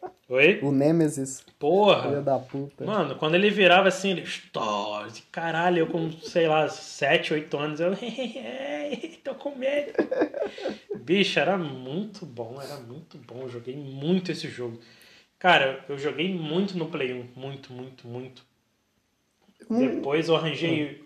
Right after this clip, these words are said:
Speaker 2: Hum.
Speaker 1: outro Play um, joguei mais. Baixei no computador, joguei. Aí troquei de computador, joguei de novo.
Speaker 2: <laughs>
Speaker 1: Aí eu comprei agora, aí já bem recentemente, tipo,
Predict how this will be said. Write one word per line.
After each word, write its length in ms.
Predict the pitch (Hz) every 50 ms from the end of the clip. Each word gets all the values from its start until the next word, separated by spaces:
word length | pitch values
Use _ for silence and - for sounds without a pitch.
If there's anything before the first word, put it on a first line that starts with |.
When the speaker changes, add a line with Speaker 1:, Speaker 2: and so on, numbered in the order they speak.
| - - -
Speaker 2:
Hum. 60 | 147
Speaker 1:
outro 240 | 170 226 240 240 226
Play 260 | - 202 156 147 156
um, 140 | 175 190 180
joguei 400 | 143 151 143 135 147 170 180 151
mais. 540 | 135 131 147 170 185 196 196 - - - - - - - - - - _ _
Baixei 440 | - 139 151 147 143 - - 180 185
no 100 | 226 240
computador, 540 | - 233 208 208 - 202 175 143 156 175 180
joguei. 720 | 180 185 208 196 170 - - 139 147 180 202 208 - - - - _ _ - _ _ _ _ _ -
Aí 140 | 143 151 151
troquei 380 | - 185 175 180 - 277 240
de 80 | - -
computador, 720 | - 233 220 - - 202 165 156 175 214 208 - - - -
joguei 520 | 151 143 185 180 160 139 - 151 185 247
de 120 | 233 233 240
novo. 380 | 190 156 160 190 226 240 - -
Speaker 2:
<laughs> 380 | - 370 - - 480 349 302 - - 427 285 - _ _ _ _ _ _
Speaker 1:
Aí 240 | - 165 160 160 175
eu 160 | 202 233 240 -
comprei 540 | 269 240 233 220 - 202 196 220 240 240
agora, 720 | 220 190 165 139 156 175 208 226 202 156 135 120 - - -
aí 220 | 127 123 135 135
já 160 | 127 156 139
bem 240 | 127 117 131 165 208
recentemente, 640 | 190 175 - - 165 160 160 135 131 151 151 151 -
tipo, 140 | - 123